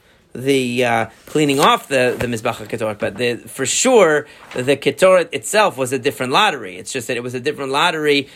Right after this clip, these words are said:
The que-, but there you see that the way they did it was, they,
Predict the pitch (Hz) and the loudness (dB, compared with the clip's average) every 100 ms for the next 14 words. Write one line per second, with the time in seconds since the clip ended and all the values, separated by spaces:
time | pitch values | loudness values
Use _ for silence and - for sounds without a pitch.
0 | - - 175 170 143 147 135 131 185 185 | -10 -4 0 0 2 -2 0 2 4 4
1 | 160 143 - 202 151 131 131 147 139 123 | 2 -4 -2 0 0 0 2 2 2 2
2 | 175 214 160 131 127 127 131 123 | 2 4 0 0 2 2 0 -2